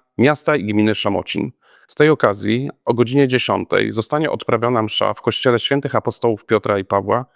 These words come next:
z udziałem druhów strażaków, chóru Ignacego Jana Paderewskiego, Młodzieżowej Orkiestry Dętej i harcerzy. Następnie zostaną złożone wiązanki, e, kwiatów przy obelisku świętego Jana Pawła drugiego i przemarsz pod pomnik wolności.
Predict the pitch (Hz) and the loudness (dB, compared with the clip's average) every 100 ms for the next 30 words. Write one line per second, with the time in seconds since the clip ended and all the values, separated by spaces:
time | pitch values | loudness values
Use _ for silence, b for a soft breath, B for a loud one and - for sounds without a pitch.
0 | B B B - 117 123 113 107 123 - | B B B 0 2 2 2 0 -2 -2
1 | 104 - 101 110 - 135 - - 139 120 | -4 -2 0 -2 0 -2 -2 0 2 2
2 | 104 - b b 110 120 - 135 123 117 | 0 -6 b b 2 2 2 2 4 2
3 | 113 113 104 104 - 107 107 135 - b | 0 0 0 0 0 0 2 -2 -6 b
4 | b 113 113 113 147 156 - 117 - 135 | b 0 2 2 2 0 0 -2 2 0
5 | - 113 104 110 113 113 113 107 107 - | 0 -2 2 0 2 0 0 -2 -2 0
6 | 98 98 - - _ B B B B 110 | -2 -2 -10 -12 _ B B B B -6
7 | 107 160 156 156 123 - 123 123 110 107 | 0 0 2 0 0 -2 0 0 0 0
8 | 120 113 110 107 107 123 113 - 95 95 | 2 2 0 0 2 0 0 -2 -2 -2
9 | - _ b b b b - 107 104 104 | -4 _ b b b b 2 2 2 -2
10 | - 143 113 135 135 - 147 120 120 131 | -2 -2 0 -2 -4 0 2 2 0 -2
11 | - 117 117 110 117 113 113 107 117 110 | -2 0 0 0 2 4 2 0 0 0
12 | 104 104 98 107 131 107 104 143 139 131 | 0 0 0 2 2 2 0 0 0 -2
13 | - 117 - 113 113 107 104 98 92 - | -4 -2 0 0 0 0 0 0 -4 -8
14 | - | -12